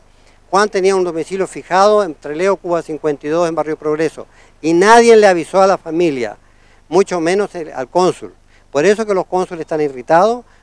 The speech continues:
porque se han violado la Convención de Ginebra. Y mire, yo hablé con el cónsul paraguayo,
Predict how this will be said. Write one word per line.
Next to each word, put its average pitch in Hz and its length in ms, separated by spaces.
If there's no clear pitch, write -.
porque 143 240
se 147 100
han 139 120
violado 156 460
la 175 100
Convención 139 440
de 156 100
Ginebra. 156 640
Y 185 100
mire, 135 260
yo 160 100
hablé 190 180
con 170 160
el 151 80
cónsul 160 300
paraguayo, 127 640